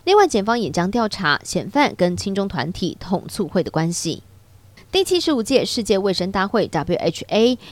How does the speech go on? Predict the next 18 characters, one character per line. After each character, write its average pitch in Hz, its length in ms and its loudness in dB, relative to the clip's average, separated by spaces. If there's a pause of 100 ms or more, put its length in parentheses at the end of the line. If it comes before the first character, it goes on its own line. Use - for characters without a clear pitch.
预 370 140 2
计 294 180 -4
二 311 200 0
十 - 140 -4
二 214 160 2
到 202 100 2
二 180 100 2
十 - 120 -4
八 214 200 0
号 233 200 0
在 180 220 -2
瑞 180 140 2
士 170 300 -2
日 190 120 -2
内 165 140 0
瓦 127 200 -4
召 180 160 -2
开。 214 400 0